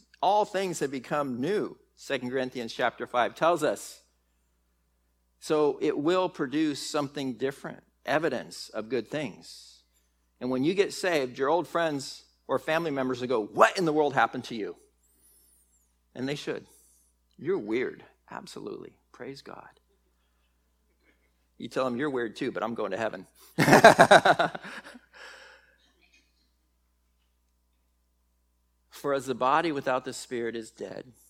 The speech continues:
so is faith without works dead also.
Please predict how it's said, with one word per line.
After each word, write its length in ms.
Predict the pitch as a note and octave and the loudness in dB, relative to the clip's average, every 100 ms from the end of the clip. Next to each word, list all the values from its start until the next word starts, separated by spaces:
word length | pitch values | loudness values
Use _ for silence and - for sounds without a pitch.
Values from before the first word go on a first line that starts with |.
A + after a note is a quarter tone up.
| _ _ _ | _ _ _
so 240 | - B2 | -10 -6
is 160 | A#2 - | -6 -8
faith 320 | A2 A#2 A#2 | -6 -4 -6
without 400 | A#2 A#2 G#2+ - | -8 -6 -6 -6
works 540 | A2+ A#2+ - - - - _ - | -6 -6 -8 -16 -20 -20 _ -10
dead 200 | A2 G#2 | -6 -6
also. 480 | G2+ G#2 - F2+ | -8 -12 -14 -18